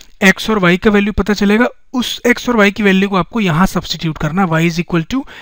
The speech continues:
M X plus three में, जिससे आपको M की वैल्यू पता चल जाएगी।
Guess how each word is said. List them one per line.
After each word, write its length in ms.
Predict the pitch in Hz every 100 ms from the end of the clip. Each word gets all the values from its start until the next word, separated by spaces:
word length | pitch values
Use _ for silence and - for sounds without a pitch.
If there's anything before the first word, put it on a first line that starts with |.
| - - 170
M 80 | 180
X 140 | - 185
plus 180 | 175 -
three 140 | 175
में, 100 | 233
जिससे 260 | 185 - 202
आपको 340 | 170 - 254 - - - - 220
M 160 | 202 190
की 80 | 175
वैल्यू 220 | 147 143 156
पता 180 | 147
चल 220 | 139 143 135
जाएगी। 320 | 131 135